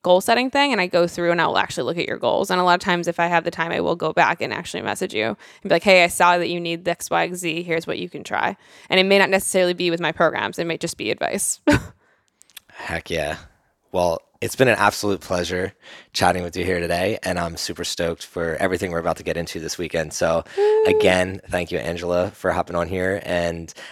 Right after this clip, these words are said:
Speaker 2: I always end with the last question being, what is, what does thriving mean to you? So when you think of the word thriving, what, what does that mean to you?
Speaker 1: Thriving means to me, I feel like thriving,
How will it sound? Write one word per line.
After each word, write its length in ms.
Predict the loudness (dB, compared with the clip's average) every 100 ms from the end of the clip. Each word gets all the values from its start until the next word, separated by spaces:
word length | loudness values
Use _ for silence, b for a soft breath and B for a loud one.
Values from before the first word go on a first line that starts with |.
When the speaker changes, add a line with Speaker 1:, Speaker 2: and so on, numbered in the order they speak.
| B
Speaker 2:
I 80 | 8
always 180 | 8 8
end 380 | 0 0 -4 -10
with 320 | -4 -4 -6
the 120 | -8
last 520 | -2 0 0 -2 -8 -14 _ -2
question 500 | 2 2 0 -4 -4
being, 400 | -4 -4 -6 -10 B B B B B _ 2
what 240 | 6 6
is, 260 | 6 0 -2 _
what 240 | 4 4 6
does 160 | 2
thriving 540 | 2 6 6 4 -2 -4
mean 180 | -8 -6
to 140 | -6
you? 300 | -6 -6 -12 -16 _
So 220 | -8 -6
when 100 | -6
you 60 | -4
think 160 | -2
of 40 | 0
the 80 |
word 180 | 0 0
thriving, 760 | -2 -2 2 2 0 -10 -12 -14 -18 _ _ _ -12
what, 500 | 0 4 4 4 _ _ -2
what 80 |
does 100 | 0
that 160 | 0 -2
mean 240 | -4 -10
to 160 | -10 -10
you? 200 | -8 -10 -14 _ _ -16
Speaker 1:
Thriving 800 | -8 0 4 8 6 6 2 0
means 300 | 0 0 -2
to 100 | -2
me, 360 | -2 -2 -4 -2
I 100 | -4
feel 280 | 0 2
like 220 | 6 4 2
thriving, 1000 | -2 2 4 4 2 0 0 -2 -4